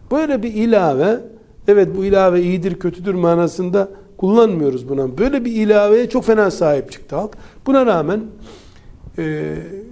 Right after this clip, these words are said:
Orta Anadolu bölgesinde, Kayseri'de filan zuhre ahir kılınmıyor. E, ta yıllardan beri de kılınmıyor. Anadolu'nun pilot olarak uygulanan bölgelerinde kaldırıldı. Bu Diyanet büyük şehirlerde, İstanbul'da filan, Ankara'da hala kaldıramadı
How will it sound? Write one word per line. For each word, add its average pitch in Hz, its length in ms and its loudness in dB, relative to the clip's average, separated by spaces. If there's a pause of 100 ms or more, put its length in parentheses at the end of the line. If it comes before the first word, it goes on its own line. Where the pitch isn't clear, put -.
(200)
Orta 175 300 -2
Anadolu 180 440 -2
bölgesinde, 151 580 -4
Kayseri'de 156 640 -4
filan 147 280 -6 (580)
zuhre 170 340 -4
ahir 151 460 -4 (140)
kılınmıyor. 170 520 -2 (460)
E, 165 540 -12
ta 156 320 -4 (140)
yıllardan 151 520 -6
beri 131 120 -4
de 123 100 -6
kılınmıyor. 127 400 -10
Anadolu'nun 175 560 -4 (380)
pilot 180 360 -2 (280)
olarak 147 380 -2
uygulanan 160 520 -4
bölgelerinde 147 760 -4 (340)
kaldırıldı. 165 680 -2
Bu 165 120 -12
Diyanet 170 580 -6
büyük 175 200 -6
şehirlerde, 127 580 -8
İstanbul'da 143 600 -6
filan, 131 280 -10
Ankara'da 143 520 -8
hala 151 260 -2
kaldıramadı 135 520 -4